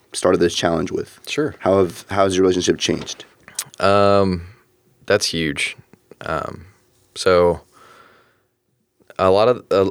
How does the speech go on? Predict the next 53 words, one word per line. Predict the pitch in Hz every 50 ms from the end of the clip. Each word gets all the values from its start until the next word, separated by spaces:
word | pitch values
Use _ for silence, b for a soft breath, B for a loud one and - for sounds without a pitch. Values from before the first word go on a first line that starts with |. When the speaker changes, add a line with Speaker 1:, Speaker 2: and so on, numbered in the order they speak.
| -
Speaker 2:
a | 95 98
lot | 110 127 143
of | 143
the | 131
times | - - 98 95 95 92 90 90 85 82 - - - b b b b b b _ -
people | - - 101 95 - 92 87 85
have | 87 90 87 85 80 76 - - - -
a, | - 71 - - _ -
um, | - 76 69 - - - - - - -
you | -
know, | - - -
a | -
large | - - 69 - - - -
group | - - 55 62 - - -
of | - - - - -
guys | - - - - - 50 - - -
that | - - - _ _ _ _ _ _ _ _ -
maybe | 156 98 98 98 98
they | 92 92 90 85
just | 80 - 90 90 - -
know | 90 90 87 82
from | - 90 85 82
work | 82 82 82 82 80 - -
or | 78
from | - - 82 80 80 80 78 78 - b b b b b b b b b b -
church | - - 85 85 85 85 - - -
that | 87 80
they | 90
don't | 85 90 78 -
know | 90 87
very | 80 78 87 87 87 85
well. | 85 82 85 87 87 95 95 b b b b b b b b b b b b _ _ - -
And, | - 90 87 85 85 82 85 80
um, | 78 80 80 80 78 80 78
that's | 92 - - -
also | 95 98 - 95
really | 87 78 67 73
cool | - - - -
'cause | - 69
you | 80
get | - -
to | -
meet | - - - - -
new | -
people. | - - - - - - - 98 -
But | - 82 90
I | 101 113
did | 117 123 107
it | 90
with | 90 85 -
two | - - 107 104
guys | 92 98 92 90 90 90 90 87 82 80
that, | 87 82 82 80 78 -